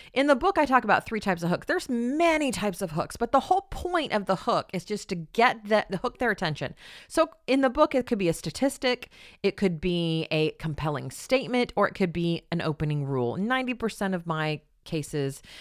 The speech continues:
use an opening rule that I help work up.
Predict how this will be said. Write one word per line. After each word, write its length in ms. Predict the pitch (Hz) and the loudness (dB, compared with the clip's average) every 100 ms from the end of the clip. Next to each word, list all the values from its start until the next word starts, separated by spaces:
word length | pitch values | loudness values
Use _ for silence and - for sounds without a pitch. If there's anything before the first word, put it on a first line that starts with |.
| - - | -14 -2
use 400 | 165 151 147 - | 4 4 4 2
an 160 | 151 | 0
opening 360 | 151 147 139 135 | 0 0 -2 -2
rule 160 | 131 127 | -2 -2
that 120 | 120 | -2
I 40 | |
help 320 | 123 143 127 | -2 -4 -6
work 160 | 135 - | -8 -6
up. 280 | - - | -8 -10